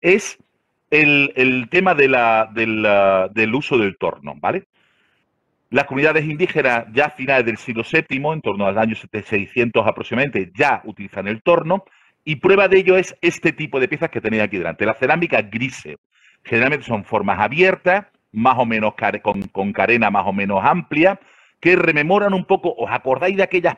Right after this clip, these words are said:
piezas del bronce final carenadas con las, las fuentes de carena alta?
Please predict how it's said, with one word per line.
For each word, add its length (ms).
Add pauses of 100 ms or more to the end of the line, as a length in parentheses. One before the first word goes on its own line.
piezas 640 (280)
del 200
bronce 360
final 640 (420)
carenadas 680
con 260
las, 240
las 140
fuentes 360
de 100
carena 360
alta? 320